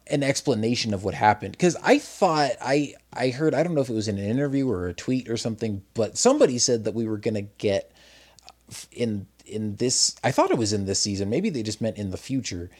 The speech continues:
Um, but they said something like, "We'll find out what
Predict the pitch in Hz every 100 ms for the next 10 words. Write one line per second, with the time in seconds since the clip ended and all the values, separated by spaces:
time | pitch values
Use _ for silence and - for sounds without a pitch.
0 | - - - - 110 104 95 90 87 87
1 | - _ _ _ - 117 135 127 147 135
2 | 180 190 185 123 110 104 - - _ 107
3 | 107 117 - - 131 135 123 110 113 107
4 | - _ _ - 95 107 117 -